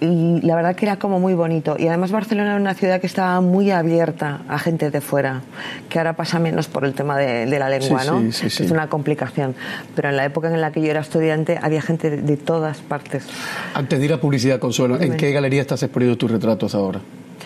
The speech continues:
Speaker 1: En estos momentos tengo, la, tengo obra en Luxemburgo, tengo obra en Marbella y tengo obra en Barcelona.
Speaker 2: Anda.
Speaker 1: Ya, sí, estoy así como
Speaker 2: Estás tú como Amazon en todas
Speaker 1: Sí,
Speaker 2: partes, ¿no?
Speaker 1: como, pues casi, casi. Entonces lo que he hecho es dividir un poco la parte de Marbella, que es más,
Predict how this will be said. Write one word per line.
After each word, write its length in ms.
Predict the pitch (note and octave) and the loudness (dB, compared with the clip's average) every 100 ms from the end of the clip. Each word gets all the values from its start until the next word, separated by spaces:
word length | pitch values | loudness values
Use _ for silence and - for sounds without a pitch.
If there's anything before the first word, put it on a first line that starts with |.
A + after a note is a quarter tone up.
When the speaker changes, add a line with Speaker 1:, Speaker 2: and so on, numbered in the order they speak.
| - - | -16 -4
Speaker 1:
En 80 | F3 | 0
estos 160 | F3+ B3+ | 2 4
momentos 340 | D4+ C4+ C#4+ | 4 2 2
tengo, 220 | C#4+ A3 | 2 4
la, 180 | D#3+ D3 | 4 2
tengo 260 | E3 G#3 G#3+ | 0 2 4
obra 160 | G3+ F#3 | 2 2
en 60 | |
Luxemburgo, 640 | F3 E3+ F3 F3+ A#3 A#3 B3+ - | 0 2 2 4 2 0 -2 -4
tengo 260 | - G3 F3+ | -2 0 2
obra 500 | E3 D#3 D3+ D3+ D3+ | 2 2 0 0 0
en 120 | C#3+ | 0
Marbella 420 | D3 D3 F3+ A3+ | 0 0 2 2
y 40 | A3 | 2
tengo 240 | G3 F3+ | 2 2
obra 160 | F3+ F#3 | 2 2
en 80 | F3 | 2
Barcelona. 720 | D#3+ - C#3 C3+ B2+ G2+ B2 - G#3 G3+ | 0 -2 0 0 2 0 -4 -8 -10 -2
Speaker 2:
Anda. 360 | A#2+ D3 B2 F#2 | 0 2 0 -4
Speaker 1:
Ya, 40 | |
sí, 160 | D#3+ A3+ F3+ | 0 2 2
estoy 340 | D#3+ G#3 E3+ | 2 2 4
así 200 | F3+ D3+ F3 D#3+ - - | 2 2 2 2 -2 -2
como 180 | - F3+ | -2 0
Speaker 2:
Estás 240 | C#3+ - B2+ | 0 -2 0
tú 100 | D#3+ | 2
como 240 | F3 D3 | 2 2
Amazon 280 | E3 D#3+ C#3 | 2 0 2
en 60 | B2 | 2
todas 180 | - - | 4 4
Speaker 1:
Sí, 60 | |
Speaker 2:
partes, 280 | - - C3 | 4 2 2
¿no? 80 | B2+ | 4
Speaker 1:
como, 200 | A3+ A3 | 4 4
pues 140 | G#3+ | 2
casi, 220 | - A#3 F#3+ | 0 0 0
casi. 400 | E3 E3 D3+ D#3+ B3+ C#4 - | 0 0 0 -2 -6 -6 -2
Entonces 360 | F#3 A3 A#3 | 2 4 4
lo 140 | A#3 G#3+ | 4 2
que 60 | |
he 20 | A3+ | 2
hecho 140 | - | 2
es 340 | A3 F#3+ F3 - | 4 4 2 0
dividir 640 | F3+ D#3+ E3 F3 F3+ G#3+ B3 | 0 2 2 4 4 4 2
un 100 | A3+ | 2
poco 420 | B3 A#3+ A#3 A#3+ | 2 2 2 0
la 240 | F3 D#3+ C#3+ | 2 0 0
parte 260 | D#3 D3+ G3 | -2 -2 0
de 80 | G3 | 2
Marbella, 420 | F#3+ F#3 G3+ F#3 | 2 2 2 2
que 80 | D3+ | -2
es 100 | - | -2
más, 460 | C#3+ C3+ C3+ B2+ | 0 2 0 -2